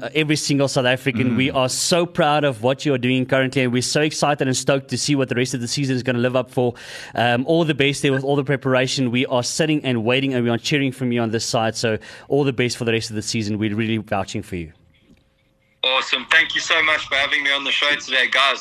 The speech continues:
Speaker 3: It's
Speaker 2: Uh, it's
Speaker 3: been
Speaker 2: our
Speaker 3: awesome. Really appreciate it.
Speaker 2: Our great pleasure. And really, it's so nice to see that guys from South Africa are so media open and so friendly. This was so easy to organize from,
Speaker 1: Yeah.
Speaker 2: from your point of view and from our point of view. So we salute you. Keep up the good work. And, uh, we love hearing your name and Darren's name up there.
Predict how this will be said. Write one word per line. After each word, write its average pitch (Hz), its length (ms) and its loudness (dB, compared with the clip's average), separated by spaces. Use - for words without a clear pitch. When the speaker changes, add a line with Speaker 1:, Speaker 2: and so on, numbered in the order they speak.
Speaker 3:
It's 120 80 -6
Speaker 2:
Uh, 127 60 0
it's 120 120 0
Speaker 3:
been 170 80 2
Speaker 2:
our 156 100 2
Speaker 3:
awesome. 123 280 -6
Really 139 240 2
appreciate 131 520 0
it. 113 240 -8
Speaker 2:
Our 135 140 0
great 143 260 0
pleasure. 147 280 2
And 131 160 2
really, 170 300 2
it's 147 120 -2
so 185 240 2
nice 190 300 2
to 170 100 -2
see 165 300 0
that 135 200 -2
guys 135 380 0
from 143 260 0
South 131 200 0
Africa 135 340 0
are 127 120 2
so 143 180 0
media 131 380 0
open 131 320 0
and 113 100 0
so 123 160 0
friendly. 123 260 0
This 127 200 0
was 165 120 0
so 175 160 0
easy 165 340 0
to 135 120 -2
organize 127 420 2
from, 113 260 0
Speaker 1:
Yeah. 98 120 -2
Speaker 2:
from 117 160 2
your 117 140 2
point 131 180 0
of 120 60 0
view 117 100 0
and 101 100 -4
from 117 120 0
our 117 120 0
point 117 200 0
of 110 40 2
view. 120 140 0
So 175 140 0
we 180 140 2
salute 196 340 0
you. 170 80 0
Keep 190 240 -2
up 175 120 0
the 165 80 0
good 156 180 0
work. 160 200 0
And, 135 320 0
uh, 131 200 4
we 143 160 2
love 135 280 0
hearing 147 280 2
your 131 180 4
name 135 320 0
and 156 240 0
Darren's 147 300 2
name 143 180 0
up 135 140 0
there. 156 160 2